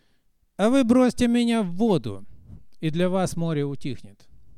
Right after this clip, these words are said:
И правда так все и стало. Но знаете, в нашей жизни, как кто-то говорил, гордости полные штаны, прошу прощения. И сколько Иона находится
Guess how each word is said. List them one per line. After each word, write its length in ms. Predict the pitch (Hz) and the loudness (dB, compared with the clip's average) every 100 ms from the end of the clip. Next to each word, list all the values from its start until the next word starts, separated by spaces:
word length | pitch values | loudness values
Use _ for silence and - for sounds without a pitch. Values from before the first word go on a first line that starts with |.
| - | -18
И 80 | - | -12
правда 380 | 262 330 294 160 | -8 -6 -4 -6
так 200 | 123 135 | -6 -8
все 180 | 143 135 | -8 -8
и 40 | |
стало. 420 | 123 - 120 101 - - - - - _ - | -10 -12 -12 -14 -20 -20 -20 -20 -20 _ -2
Но 100 | 262 | 0
знаете, 440 | 294 240 143 123 - | 0 0 -2 -4 -6
в 40 | 175 | -2
нашей 280 | 220 214 | -2 0
жизни, 320 | 208 240 190 151 | 0 -2 -4 -2
как 160 | 156 | -2
кто-то 260 | - 170 160 | -2 -2 0
говорил, 420 | 170 175 175 147 | 0 0 0 -2
гордости 480 | - 226 214 190 - | 0 0 2 0 -2
полные 380 | 160 190 180 156 | -2 -2 -2 -4
штаны, 300 | - 151 113 | -4 -4 -4
прошу 280 | 110 113 120 | -6 -8 -8
прощения. 500 | 117 110 107 101 131 - - - - - _ _ _ _ _ _ _ _ _ _ _ | -10 -10 -14 -16 -20 -20 -20 -20 -20 -20 _ _ _ _ _ _ _ _ _ _ _
И 180 | 196 214 | -2 -2
сколько 520 | 208 311 294 254 214 | 0 -2 0 0 0
Иона 440 | 208 190 196 180 160 | 0 2 2 0 -2
находится 760 | 156 160 147 135 139 135 120 | -2 -2 -2 -2 -4 -6 -8